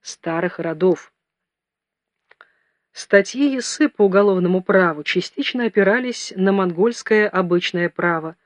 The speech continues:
но здесь вновь нужно принять во внимание нормы закона соседних империй.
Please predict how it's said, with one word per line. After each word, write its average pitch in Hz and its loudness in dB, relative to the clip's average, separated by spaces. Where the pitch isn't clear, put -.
но 180 4
здесь 170 -2
вновь 175 -2
нужно 208 0
принять 185 0
во 185 -6
внимание 185 -2
нормы 196 0
закона 180 -2
соседних 180 -2
империй. 170 -2